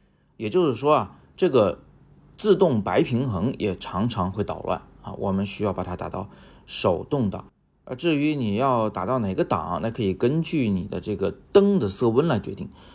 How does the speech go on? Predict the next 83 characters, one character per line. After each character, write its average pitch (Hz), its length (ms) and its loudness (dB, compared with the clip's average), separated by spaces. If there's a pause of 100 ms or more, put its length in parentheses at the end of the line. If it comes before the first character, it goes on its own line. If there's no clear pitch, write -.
(180)
我 107 240 4
的 95 120 0
灯 190 380 4
的 101 260 4
那 104 120 -2
个 92 80 -4
色 117 220 4
温 117 200 2
呢， 104 160 0 (200)
非 151 240 0
常 113 280 0
接 139 220 0
近 131 180 0
日 127 160 0
光 120 320 0 (320)
啊， 92 160 -6
所 113 240 2
以 135 160 4
我 101 280 0
就 101 120 -4
直 101 240 -2
接 170 180 2
把 90 280 -4
白 98 140 -2
平 113 100 -8
衡 113 140 -2
打 90 120 -4
到 101 120 -6
日 127 120 -4
光 175 220 -2
档 - 260 -2
就 143 100 -4
行 - 160 -8
了。 - 140 -12 (360)
这 214 100 2
里 165 80 4
其 170 160 -6
实 190 60 -4
还 175 100 2
有 135 100 6
另 190 140 4
一 185 40 4
个 131 80 4
做 110 140 -2
法， 95 140 0
就 117 80 -4
是 117 100 -2
我 98 180 4
的 104 100 2
灯 185 260 6
它 196 80 4
实 190 220 -2
际 170 80 0
上 160 120 0
是 143 160 -4
有 98 220 0
那 160 160 0
个 101 240 2 (240)
色 160 300 8
温 170 240 4
的 131 80 6
标 151 240 4
注 156 200 0
的。 - 120 -4 (240)
如 202 120 6
果 185 80 12
这 175 80 8
个 175 80 4
灯 196 240 6
写 107 300 4
着 156 240 8
我 113 180 4
现 165 200 4
在 156 100 6
的 139 80 4
色 143 160 4
温 139 140 4
是 135 140 -2
五 104 200 0
千 143 400 0
五 131 140 0
百 110 120 4
K， - 260 -2